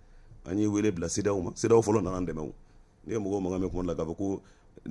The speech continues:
eh, nord bɛ minɛ kuma na ko cedeao kun bɛ min, mais les premiers soldats qui ont fou-, foulé le pied au Mali ici, c'est les forces cedeao, la misma. An kun bɛ F D R la. Ne yɛrɛ kun y'a porte-parole dɔ ye. L'actuel premier ministre Choguel,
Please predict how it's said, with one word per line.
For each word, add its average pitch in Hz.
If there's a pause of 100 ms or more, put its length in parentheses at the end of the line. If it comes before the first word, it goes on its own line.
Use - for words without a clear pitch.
(120)
eh, 92
nord 110
bɛ 98
minɛ 92
kuma 87
na 85
ko 104
cedeao 101
kun 82
bɛ 69
min, - (300)
mais 95
les 95
premiers 123
soldats 104
qui 92
ont 87
fou-, 110
foulé 110
le 90
pied 107
au 80
Mali 95
ici, 92
c'est -
les 76
forces - (160)
cedeao, 131 (260)
la 92
misma. 113 (480)
An 117
kun 92
bɛ 90
F 85
D 92
R 90
la. - (760)
Ne 110
yɛrɛ 104
kun -
y'a 95
porte-parole 85
dɔ 69
ye. - (360)
L'actuel 110
premier 101
ministre 101
Choguel, 101